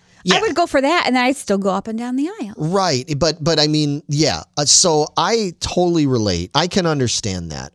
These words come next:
Speaker 1: Um, I'm not going to go with Blockbuster, though.
Speaker 2: Okay.
Speaker 1: The obvious one, everybody's gonna be like, "Well,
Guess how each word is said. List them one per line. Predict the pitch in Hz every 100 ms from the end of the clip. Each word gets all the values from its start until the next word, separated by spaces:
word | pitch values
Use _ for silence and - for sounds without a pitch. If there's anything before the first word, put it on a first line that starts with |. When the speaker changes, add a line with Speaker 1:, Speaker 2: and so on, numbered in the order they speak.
| _
Speaker 1:
Um, | 175 170 160 147 - _ _
I'm | 156 185 190 165
not | 147 139 147 175
going | 151 151 151
to | 147
go | 151 143 147 -
with | 147 135
Blockbuster, | 147 143 - 147 143 - 151
though. | 151 151 151 _ 277
Speaker 2:
Okay. | 339 392 -
Speaker 1:
The | 165 226
obvious | 233 269 262 233 185 -
one, | 156 127
everybody's | 113 120 113 107 101
gonna | 107
be | 110
like, | 104 107
"Well, | 156